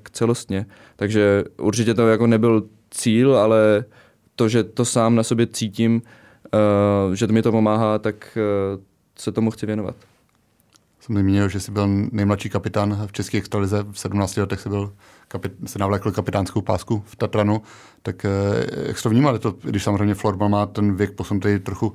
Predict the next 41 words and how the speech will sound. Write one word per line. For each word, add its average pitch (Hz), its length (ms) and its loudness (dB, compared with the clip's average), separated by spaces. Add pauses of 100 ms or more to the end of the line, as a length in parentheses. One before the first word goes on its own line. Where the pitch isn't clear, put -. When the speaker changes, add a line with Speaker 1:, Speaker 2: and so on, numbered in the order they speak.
(220)
Speaker 2:
níž 104 180 -2
než 98 120 -2
ostatní 104 320 -4
sporty, 107 360 -4
tak, 107 200 -2
eh, 110 40 0 (340)
necítíš 107 320 -4
se 117 100 -4
zas 107 200 -4 (160)
až 110 120 -4
trochu 107 280 -2
nepatřičně, 107 500 0
když 101 100 -2
jsi 101 120 -8 (240)
šéfoval 107 360 0
těm 104 160 0
starším 107 320 0
klukům, 110 340 0
nebo 104 240 2
je, 101 340 0
je, 110 220 -2
jak, 101 100 -6 (360)
jak 107 120 -6 (200)
to 104 100 -4
vnímali 101 280 2
třeba 107 200 -2
oni? 104 300 0 (920)
Speaker 1:
Eh, 113 280 4
já 107 100 4
myslím, 123 220 4
že 139 60 4
ten 147 160 2
tým 139 360 2
v 147 120 -8
tu 143 100 2
chvíli 139 280 4
byl 135 180 4
hodně 135 260 4
mladý 104 500 2 (180)
a 101 380 2
nejstarší 110 600 -2